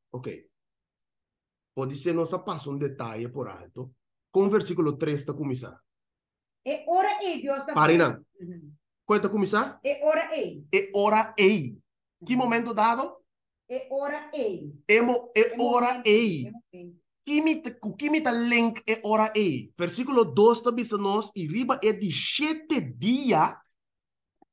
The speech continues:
Speaker 1: Tem ciclo semanal, é de sete dia,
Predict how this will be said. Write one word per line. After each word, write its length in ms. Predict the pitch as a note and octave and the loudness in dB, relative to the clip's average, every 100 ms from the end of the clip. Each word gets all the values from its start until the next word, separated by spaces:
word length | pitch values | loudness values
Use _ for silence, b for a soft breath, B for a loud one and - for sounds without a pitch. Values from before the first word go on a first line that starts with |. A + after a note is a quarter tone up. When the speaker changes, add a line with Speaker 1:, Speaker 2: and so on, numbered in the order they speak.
| _ | _
Speaker 1:
Tem 220 | A3 G#3+ A3 | 4 4 4
ciclo 720 | - - D4+ D4 - D4+ C#4 | 2 0 -2 -4 -4 0 0
semanal, 580 | D4 A#3+ A3 A3+ C4+ F4 F#4 b b b | 0 0 2 4 4 2 -2 b b b
é 120 | G#3+ | 0
de 280 | G#3 G#3 A#3+ | 2 2 4
sete 720 | - - - C#4 C#4 - B3+ | 2 -2 -2 0 0 -2 -4
dia, 600 | C3 G#3 C4 C4+ C#4+ | -2 0 0 0 -2